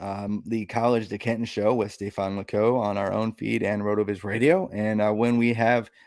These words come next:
new player releases, uh, for Mojo, you can find my work there at mojo dot com. Uh, but, uh, yeah, we will have another huge one where we're adding, like, a few hundred players, I think, this summer for college football. So I've got a lot of work, uh, ahead of me, and including, you know, we gotta get players like Arch Manning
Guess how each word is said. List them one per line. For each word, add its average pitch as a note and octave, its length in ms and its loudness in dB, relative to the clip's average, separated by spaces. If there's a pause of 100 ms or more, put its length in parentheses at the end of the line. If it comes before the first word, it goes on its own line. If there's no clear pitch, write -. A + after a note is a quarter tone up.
new A#2+ 160 4
player B2 260 8
releases, A#2+ 640 0
uh, G2 260 -2
for G2+ 140 -8
Mojo, B2 360 2
you A2 60 -4
can G#2+ 120 -4
find G#2+ 220 0
my G#2 100 -2
work G#2+ 260 -4
there A2+ 360 -2
at G2 200 -8
mojo G2+ 400 -4
dot F#2+ 160 -4
com. A#2 320 -2 (560)
Uh, F#2 240 -2
but, - 320 -2
uh, - 20 -2
yeah, G2+ 240 -2
we G#2+ 140 -2
will A2 160 2
have A#2 180 4
another A2 320 2
huge C3 320 2
one C3+ 220 6
where A#2+ 120 4
we're A#2 60 4
adding, A2 300 0
like, G#2 160 -6
a G#2+ 40 -12
few G2+ 200 -6
hundred G2 340 -6
players, G2+ 340 -4
I A#2 40 -2
think, A#2 220 0
this A#2+ 120 -2
summer C#3 320 2
for G#2+ 240 -2
college G2+ 320 -4
football. C#3 420 0 (540)
So G#2+ 180 2
I've G2+ 140 -2
got A2 160 6
a G#2+ 40 4
lot A2 180 4
of A2+ 80 4
work, A#2+ 320 4 (120)
uh, A2+ 340 0
ahead A#2+ 180 2
of A2+ 60 -2
me, D3+ 240 -2
and A2 160 -2
including, D3 520 2
you E3+ 120 0
know, A#2+ 40 4
we C3+ 120 2
gotta B2+ 200 4
get B2 160 0
players A#2+ 280 4
like A#2 180 0
Arch - 240 0
Manning F#2+ 320 -10